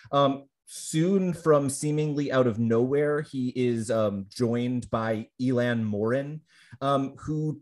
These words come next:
basically reveals that he is in some way associated with the Dark One or evil powers,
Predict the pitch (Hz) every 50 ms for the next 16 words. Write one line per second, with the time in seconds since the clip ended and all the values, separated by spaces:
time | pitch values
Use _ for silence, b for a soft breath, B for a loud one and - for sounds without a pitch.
0 | _ _ _ _ _ _ 143 139 165 160 - 185 - - 160 160 147 143 139 127
1 | - - - 131 131 139 127 104 104 120 123 131 131 127 127 123 113 107 104 110
2 | 123 117 117 113 110 - - - 131 131 127 123 113 110 104 95 - - 131 123
3 | 110 110 - - - 151 143 156 160 156 151 147 143 135 135 - 151 143 135 135
4 | - 147 139 135 131 131 123 123 123 120 - - - 110 95 127 135 135 147 151
5 | 147 - 147 147 147 147 143 143 143 120 120 117 117 - 127 120 117 104 107 104
6 | - - 160 160 160 156 156 151 151 147 147 147